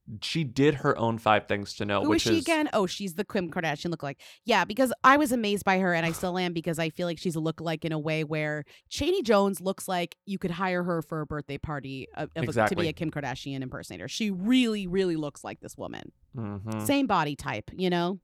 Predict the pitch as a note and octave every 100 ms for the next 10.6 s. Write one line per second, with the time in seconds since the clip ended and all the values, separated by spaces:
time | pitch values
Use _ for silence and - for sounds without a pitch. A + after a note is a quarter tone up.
0 | _ C3 C#3+ D#3 D3 D#3 C#3 B2+ A2 C3
1 | A2+ A#2 A2+ A#2 A2 - - A2 G#2 G#2
2 | G2+ - _ _ - C3+ C#3+ B2 A#2+ -
3 | G#2+ G#2+ G#2 G2+ G2 G#2+ A2 G#2 - G2+
4 | F#2+ G2+ G2+ - G#2+ G#2+ G2 - F#2+ -
5 | _ _ _ D3 C3+ B2 A2 - - B2
6 | A#2+ A#2+ C#3 C#3+ D3 C#3+ - - - C3
7 | C3+ - - A2+ B2 A#2+ B2+ - A2 A#2+
8 | B2+ A2+ A2 A#2+ A2+ - A2 A2+ A2+ A#2
9 | A#2 A#2 - A#2 A#2 G#2 F#2+ G2+ G2+ _
10 | _ _ - D3+ A2+